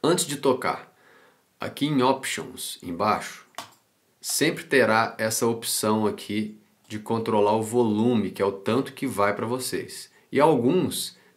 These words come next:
têm essa opção aqui, ó, de cima. Mute when capturing, que é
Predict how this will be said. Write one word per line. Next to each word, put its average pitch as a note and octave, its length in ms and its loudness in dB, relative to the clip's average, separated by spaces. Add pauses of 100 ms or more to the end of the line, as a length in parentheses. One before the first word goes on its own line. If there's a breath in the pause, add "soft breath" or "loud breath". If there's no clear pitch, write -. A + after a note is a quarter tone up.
têm G#2+ 140 0
essa A2 180 0
opção A#2 380 -2
aqui, A2+ 260 -6
ó, - 180 -6
de - 160 -12
cima. F2 400 -6 (460 soft breath)
Mute B2+ 480 2 (100)
when C#3 540 2 (420)
capturing, F2+ 540 -2 (880 soft breath)
que - 160 -4
é F#2+ 400 0